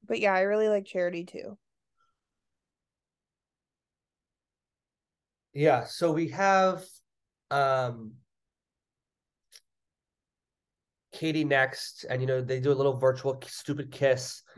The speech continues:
Speaker 2: Katie was the one that got the special treatment, nothing special. Um, and then Brooklyn and Kylie go, and it's nothing special either. No, no
Speaker 1: I
Speaker 2: comments
Speaker 1: keep
Speaker 2: here.
Speaker 1: forgetting Ky-, I can't, I, the fact that Kylie's still there.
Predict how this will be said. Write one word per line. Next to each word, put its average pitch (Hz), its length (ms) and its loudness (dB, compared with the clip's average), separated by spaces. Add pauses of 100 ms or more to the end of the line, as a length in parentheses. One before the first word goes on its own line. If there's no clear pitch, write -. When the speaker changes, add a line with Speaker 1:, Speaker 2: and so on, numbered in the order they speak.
(300)
Speaker 2:
Katie 147 240 0
was 143 220 2
the 139 60 -2
one 139 120 0
that 131 120 -4
got 127 80 0
the 120 80 -6
special 127 280 -6
treatment, 156 420 0
nothing 123 220 -2
special. 151 840 2 (580)
Um, 120 500 -2 (240)
and 135 120 -4
then 127 160 -2
Brooklyn 160 280 0
and 151 100 -2
Kylie 139 320 2
go, 131 220 6
and 127 80 2
it's 127 140 -6
nothing 123 220 -4
special - 360 -2
either. 120 480 0
No, 120 260 -6
no 123 120 -4
Speaker 1:
I - 20 -4
Speaker 2:
comments 123 340 0
Speaker 1:
keep 285 120 -2
Speaker 2:
here. 151 80 0
Speaker 1:
forgetting 220 320 -2
Ky-, - 60 -14 (200)
I 208 140 -2 (160)
can't, 214 200 -2 (100)
I, 208 240 4 (240)
the 226 180 0
fact 262 300 2
that 269 140 2
Kylie's 220 380 0
still 196 220 2
there. 139 340 -6